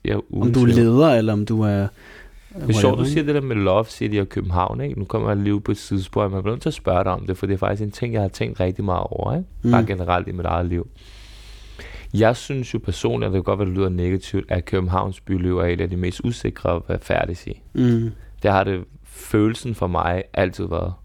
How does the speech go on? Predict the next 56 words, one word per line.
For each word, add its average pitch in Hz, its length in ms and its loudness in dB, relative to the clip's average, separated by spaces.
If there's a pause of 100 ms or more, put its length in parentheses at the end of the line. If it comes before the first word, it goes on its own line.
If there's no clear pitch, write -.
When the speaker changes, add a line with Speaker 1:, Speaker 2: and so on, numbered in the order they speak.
(1000)
Speaker 1:
Øh, 101 80 2
jeg 87 480 0
ved 110 100 4
ikke, 120 80 4
om 107 80 0
det 98 40 -4
er, 92 40 0
fordi 92 100 -4
jeg 87 80 2
har 90 40 0
set 104 320 0
underlige 92 300 0
ting 90 320 -2
og 87 60 0
oplevet 87 280 0
underlige 92 240 -2
ting, 92 300 -2
eller 85 180 0
været 87 580 0
whatever, 87 360 0
et 90 40 -2
eller 87 140 0
andet, 87 140 -2
men 87 220 -2 (680)
når 92 120 -2
jeg 117 240 4
for 110 80 -2
eksempel 92 320 -4
er 80 40 0
alle 87 140 0
mulige 87 180 -2
andre 92 220 0
steder, 92 240 -2
så 98 120 -6
føler 98 200 0
jeg 87 40 0
mig 87 80 -4
meget 87 100 -2
mere 87 100 -4
tryg. 87 260 -8 (220)
Speaker 2:
Mm. 127 260 4
Speaker 1:
Jeg 120 100 -2
synes, 117 120 -6
det 110 120 0
er 101 40 -2
ret 101 120 2
interessant, 110 420 -2
at 101 120 -8
du 120 100 0
kan 127 100 0
se 107 320 0
bylivet 101 400 0
på - 100 -6
den 127 180 0
her 156 60 2
måde. 143 280 0